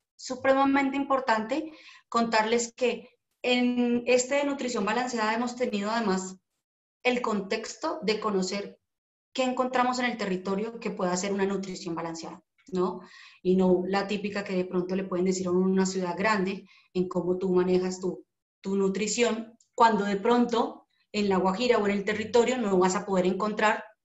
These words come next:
los mismos alimentos. Entonces, esto, estos talleres que hablamos aquí de temáticas, pues bueno,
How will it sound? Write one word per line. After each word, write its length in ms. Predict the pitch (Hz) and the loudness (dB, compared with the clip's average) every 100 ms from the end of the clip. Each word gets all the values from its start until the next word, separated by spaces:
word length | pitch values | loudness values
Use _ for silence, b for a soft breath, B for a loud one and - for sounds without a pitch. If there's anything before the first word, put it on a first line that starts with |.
| _ _ - - - | _ _ -20 -10 2
los 240 | 208 190 | 4 4
mismos 340 | 190 185 190 | 4 6 6
alimentos. 540 | 185 180 175 160 165 170 | 4 4 4 0 -4 -6
Entonces, 640 | 180 - 196 190 240 247 B B B B B | -6 -4 -2 2 2 0 B B B B B
esto, 600 | 240 247 240 247 262 - 240 | 6 6 6 4 4 0 -2
estos 320 | 240 - - | -2 -4 -2
talleres 460 | 254 254 262 254 | 2 6 8 8
que 80 | 247 | 4
hablamos 340 | 226 208 208 233 | 0 2 0 -2
aquí 220 | 233 233 | -2 -2
de 80 | 220 | 0
temáticas, 600 | 240 233 220 240 240 240 | 2 0 0 0 -2 -2
pues 120 | 190 | -4
bueno, 300 | 185 202 165 | 2 2 0